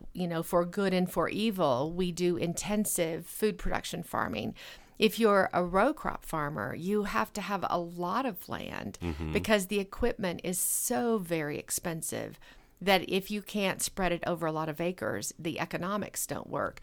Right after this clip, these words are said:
Speaker 1: So it was really an education in a model difference between intensive farming and giant capital farming,
Speaker 2: Yep.
Speaker 1: which really causes very different behaviors by the farmers, the amount of risk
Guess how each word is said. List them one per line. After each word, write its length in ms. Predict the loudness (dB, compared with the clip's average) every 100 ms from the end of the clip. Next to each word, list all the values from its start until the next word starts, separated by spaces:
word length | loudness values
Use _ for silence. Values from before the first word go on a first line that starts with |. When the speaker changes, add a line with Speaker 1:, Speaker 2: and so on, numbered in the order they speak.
| -16 -12 4
Speaker 1:
So 220 | 8 8
it 60 |
was 200 | 6 2 0
really 580 | -2 -2 0 -2 -4 -4 0
an 200 | 0 2
education 600 | 0 -2 -2 -2 -2 -4
in 180 | -2 0
a 60 | 0
model 580 | 2 4 4 4 2
difference 600 | 0 -4 -4 -6 -4 -6
between 540 | -6 -4 0 0 0 0
intensive 580 | -2 -2 -2 -2 -2 -4
farming 680 | -2 0 0 -2 -4 -6 -10 -20 -20 -6
and 420 | 0 0 0 -2 -2
giant 480 | 0 2 0 -4 -8
capital 560 | -4 0 0 0 -4
farming, 560 | -2 0 0 0 -4 -2
Speaker 2:
Yep. 200 | -2 -2 -10 -20 -14
Speaker 1:
which 320 | 4 4 4 -2
really 500 | 2 4 4 0 -4 -10
causes 640 | -2 2 2 2 -2 -2
very 300 | 0 2 2
different 320 | 0 -2 -4
behaviors 580 | -4 -2 0 0 0 0
by 140 | -2 -2
the 100 | -2
farmers, 640 | 0 2 2 0 -2 -2
the 100 | -2
amount 220 | -2 -4
of 140 | -4
risk 360 | 0 2 0